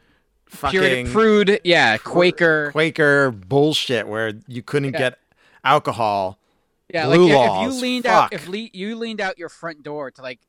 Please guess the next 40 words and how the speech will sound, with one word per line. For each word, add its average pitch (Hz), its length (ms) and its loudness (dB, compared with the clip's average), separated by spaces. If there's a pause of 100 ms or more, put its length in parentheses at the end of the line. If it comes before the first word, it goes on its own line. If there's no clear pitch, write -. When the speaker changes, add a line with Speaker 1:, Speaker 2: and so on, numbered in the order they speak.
Speaker 1:
get 147 240 -10
the 143 80 -12
mail 135 400 -10
and 127 140 -14
you 143 80 -10
had 123 80 -10
a 113 40 -14
beer 131 240 -12
in 147 120 -10
your 151 100 -10
hand, 156 260 -10
you 135 80 -12
were 123 60 -12
gonna 123 180 -14
go 117 120 -16
to 107 80 -16
jail. 92 400 -16
Speaker 2:
Mm-hmm. 120 260 -10 (840)
Speaker 1:
Now, 175 420 -4 (680)
I 156 80 -6
don't, 175 180 -10
there 170 120 -8
wasn't 180 260 -8
a 170 40 -10
single 180 360 -10
parent 139 420 -14 (140)
walk, 131 320 -12
I 175 80 -6
don't 214 100 -8
know 214 80 -6
if 190 100 -10
this 190 200 -12
is 151 80 -14
a - 40 -8
good 160 200 -8
thing 151 180 -8
or 135 80 -6
a 131 60 -6
bad 131 280 -8
thing, 104 240 -14